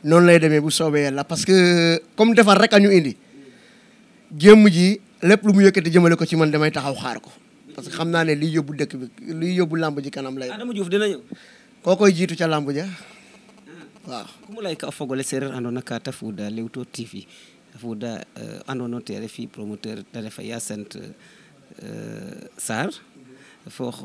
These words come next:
Speaker 2: andoona te refi Ablaye Diop a refu maagum.
Speaker 1: Eh,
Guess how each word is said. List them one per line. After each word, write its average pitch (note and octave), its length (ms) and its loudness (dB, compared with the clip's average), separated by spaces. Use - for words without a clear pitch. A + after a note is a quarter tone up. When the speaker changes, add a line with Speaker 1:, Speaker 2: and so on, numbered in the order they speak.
Speaker 2:
andoona B2+ 340 -8
te D3+ 140 -10
refi C#3 180 -14
Ablaye C3 300 -8
Diop D3+ 220 -12
a D3 40 -14
refu C3+ 180 -14
maagum. G2 340 -14
Speaker 1:
Eh, F#3+ 840 6